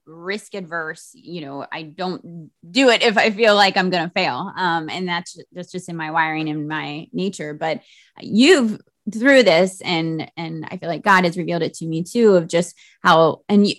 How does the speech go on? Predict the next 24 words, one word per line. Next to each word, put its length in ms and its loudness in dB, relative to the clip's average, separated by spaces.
you 140 0
describe 460 4
it 140 2
perfectly 520 -4
with 300 -4
your 400 -4
sports 380 -2
analogy, 680 -6
um, 400 -2
where 160 -4
fail-, 420 -4
failure 320 -2
for 100 -12
me, 240 -8
it's 160 -14
the 100 -8
end 160 -4
of 60 -8
the 80 -10
game. 480 -16
You 140 -6
know, 160 -4
they're 320 -6
like, 160 -14